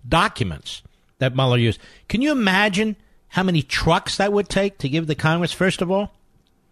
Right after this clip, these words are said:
Second of all, what is the constitutional authority for Congress to demand information about a criminal investigation? They have no role in that whatsoever. None.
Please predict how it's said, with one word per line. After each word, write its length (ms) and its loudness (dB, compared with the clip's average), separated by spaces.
Second 360 -2
of 80 2
all, 240 2
what 220 0
is 160 -4
the 80 -2
constitutional 920 -2
authority 400 0
for 140 -6
Congress 640 -2
to 100 -2
demand 520 2
information 720 0
about 240 0
a 80 0
criminal 500 0
investigation? 880 -2
They 140 0
have 120 2
no 440 2
role 320 0
in 120 -2
that 240 -4
whatsoever. 580 -2
None. 340 0